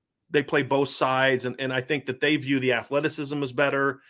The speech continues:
Obviously, Ronan Hannafin, not only is he faster than Christian Hamilton, but he's a lot bigger than Christian Hamilton. And then with Micah Tease, I think they like the fact that he's got a little bit more juice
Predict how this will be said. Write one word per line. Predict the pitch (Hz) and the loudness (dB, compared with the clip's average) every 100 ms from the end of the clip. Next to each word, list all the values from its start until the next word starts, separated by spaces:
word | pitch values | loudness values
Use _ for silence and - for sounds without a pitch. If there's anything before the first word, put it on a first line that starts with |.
| _ _ - | _ _ -4
Obviously, | 143 135 | -2 0
Ronan | 139 143 123 | 0 0 2
Hannafin, | 139 143 131 127 | 2 2 2 0
not | 135 | 0
only | 135 | 0
is | 123 | -2
he | 113 | -4
faster | - 151 151 147 | -2 4 4 2
than | 131 | -4
Christian | 127 113 113 | -2 -2 -2
Hamilton, | 117 117 120 110 | -2 -2 -2 -4
but | |
he's | 113 | -2
a | 113 | 2
lot | 120 - 107 | 2 0 4
bigger | 143 135 | 4 6
than | 113 104 | 0 0
Christian | 113 - | -4 -6
Hamilton. | 101 101 95 101 101 - _ _ _ _ _ - | -10 -8 -8 -8 -10 -10 _ _ _ _ _ -2
And | 135 | 2
then | 147 143 | 4 4
with | 127 | 4
Micah | 147 143 - | 6 6 2
Tease, | - 220 156 123 - | -2 0 0 -2 -4
I | |
think | 127 156 135 | 0 0 2
they | 135 | 4
like | 131 143 | 6 4
the | 143 | 0
fact | - 139 131 | 0 0 0
that | |
he's | 120 | -2
got | 139 | 0
a | |
little | 135 135 | 2 0
bit | 127 | 0
more | 123 | 0
juice | 110 113 139 208 - - | 0 0 2 2 -4 -10